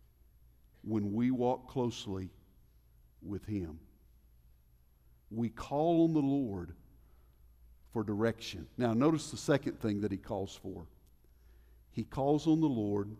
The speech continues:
starting really at the end of verse eleven and into verse twelve, for deliverance. You see here him introducing the idea of his enemies.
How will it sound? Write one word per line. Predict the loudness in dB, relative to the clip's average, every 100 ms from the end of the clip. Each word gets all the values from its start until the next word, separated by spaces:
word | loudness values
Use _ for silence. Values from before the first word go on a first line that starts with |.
| -14
starting | 0 4 4 4
really | 4 4 4
at | 2
the | -2 2
end | 2 2
of | 0
verse | 0 -2 -4
eleven | -2 0 2 0
and | 0
into | 2 0
verse | -2 -6 -8
twelve, | -2 0 0 -2 -8 -16 -20 -20 -20 -20 -20 -20 -12
for | -4 -2
deliverance. | 0 0 0 -2 -6 -10 -14 -14 -14 -18 -20 -20 -20 -20 -20
You | -14 -8 -6
see | -2 0
here | 2 6 6
him | 8 6
introducing | 6 4 4 2 0 0 0 2
the | 2
idea | 0 0 2 2
of |
his | 0 -4 -2
enemies. | 0 2 2 -4 -8 -14